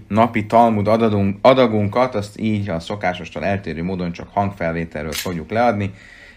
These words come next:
E, köszönöm szépen, hogy ma is velünk tartotok. Remélem, hogy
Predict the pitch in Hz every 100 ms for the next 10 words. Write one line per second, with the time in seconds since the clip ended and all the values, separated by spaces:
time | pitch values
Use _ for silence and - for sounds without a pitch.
0 | - - 95 92 87 113 110 98 101 107
1 | 107 95 110 98 117 113 98 - 139 143
2 | 120 110 101 - - - - - 92 98
3 | 90 87 82 85 80